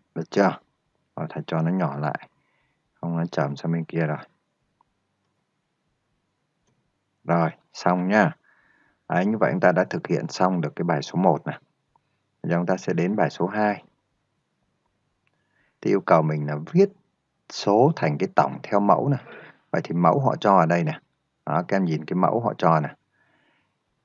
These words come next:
Tám mươi hai nghìn ba trăm bảy mươi lăm thì người ta phân tích ra nó sẽ là tám mươi nghìn cộng hai nghìn cộng ba trăm cộng bảy chục và cộng năm đơn vị. Vậy bây giờ chúng ta sẽ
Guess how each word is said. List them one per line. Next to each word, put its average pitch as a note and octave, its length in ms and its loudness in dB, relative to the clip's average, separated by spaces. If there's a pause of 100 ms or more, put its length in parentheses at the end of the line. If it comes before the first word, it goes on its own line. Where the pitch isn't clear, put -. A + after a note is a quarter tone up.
(680)
Tám A#2 260 4
mươi D#3 100 2
hai B2+ 240 0
nghìn E2 340 -2
ba G#2+ 180 2
trăm G#2+ 320 0
bảy B1+ 160 0
mươi E2+ 140 -2
lăm G2+ 320 -2
thì C#2 160 -6
người D2 140 -4
ta F2+ 160 -2
phân F2+ 200 0
tích A#2+ 240 0
ra F2+ 260 4
nó F2+ 120 0
sẽ G2+ 200 -2
là F2+ 160 0 (240)
tám F#2+ 280 4
mươi A#2+ 100 4
nghìn E2 300 -2 (120)
cộng - 180 2 (760)
hai A#2+ 300 2
nghìn D#2+ 280 -2 (100)
cộng - 360 0
ba A#2 260 2
trăm A2 360 -4
cộng - 240 -2
bảy - 200 0
chục - 240 -4
và D2+ 200 -2
cộng - 220 -2 (340)
năm A2+ 340 -2
đơn G#2+ 200 -2
vị. - 280 -4 (440)
Vậy - 100 0
bây G2+ 120 0
giờ F#2+ 100 2
chúng F2 100 2
ta G2 120 -6
sẽ G2+ 140 -4